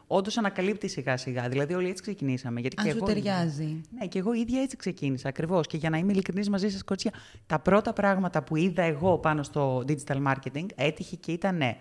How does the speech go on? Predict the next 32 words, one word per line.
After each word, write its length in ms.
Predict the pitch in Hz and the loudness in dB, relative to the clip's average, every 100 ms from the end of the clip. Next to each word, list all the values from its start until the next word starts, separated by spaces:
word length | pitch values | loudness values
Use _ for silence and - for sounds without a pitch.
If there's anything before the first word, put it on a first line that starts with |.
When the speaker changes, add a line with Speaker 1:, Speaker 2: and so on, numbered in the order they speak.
| - - _ | -12 -20 _
Speaker 1:
γιατί, 380 | 143 156 160 - - _ | -2 0 0 -2 -12 _
ε, 100 | 120 - | -10 -4
να 140 | 135 135 | -2 0
το 160 | 139 | 0
κολλήσω 360 | 127 147 156 180 | 2 2 2 -2
και 120 | 180 | 0
με 60 | 160 | -2
αυτό 180 | - | -2
που 100 | 147 | -2
λέγαμε, 480 | 143 143 139 131 120 - - - | 2 2 4 2 0 -6 -16 -6
ότι 200 | 151 - | -4 0
πάντα 240 | 151 151 | 2 2
πρέπει 180 | 160 160 | 0 -2
να, 280 | 160 139 131 131 | 0 0 0 -2
να 200 | 131 139 | -2 0
ανανεώνουμε 880 | 131 139 135 131 147 147 139 131 123 120 | 2 2 2 4 2 2 2 0 0 -2
τις 100 | 135 | 0
γνώσεις 340 | 135 127 123 | 2 2 2
μας. 180 | 127 165 | 0 0
Εγώ 220 | 160 156 | -2 -2
σκεφτείτε 340 | 190 185 196 196 | -4 -4 -4 -2
ότι 120 | 190 | -4
αυτό 180 | 175 208 | -4 -4
που 80 | 190 | -4
είδα 120 | 233 | -2
ήταν 160 | 262 247 - - | 0 -2 -4 -8
σχετικά 420 | - 226 190 226 | -4 -2 0 -2
και 140 | 269 | -2
παλιό, 340 | 262 233 240 185 | 0 2 4 2
ήταν 200 | 143 190 | 2 0
απαρχαιωμένο 720 | 196 - 180 185 220 143 - | -2 -2 0 2 2 0 -2
για 180 | - | -8